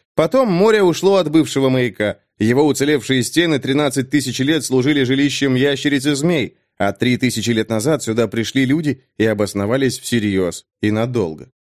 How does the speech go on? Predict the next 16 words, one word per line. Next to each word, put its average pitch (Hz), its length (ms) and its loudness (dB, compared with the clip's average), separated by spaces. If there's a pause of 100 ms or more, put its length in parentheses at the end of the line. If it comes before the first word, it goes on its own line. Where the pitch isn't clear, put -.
(380)
Их 196 220 0
поселение 214 640 2
оказалось 170 580 0
первым, 151 680 0
всплывшим 135 600 0
из 107 200 -2
мрака 120 360 -2
тринадцати 110 560 -2
тысяч 104 360 -4
лет. 104 320 -2 (340)
Конечно, 135 400 0
если 113 260 0
не 120 120 2
считать 120 360 -2
живых 127 320 0
реликтов, 139 540 -2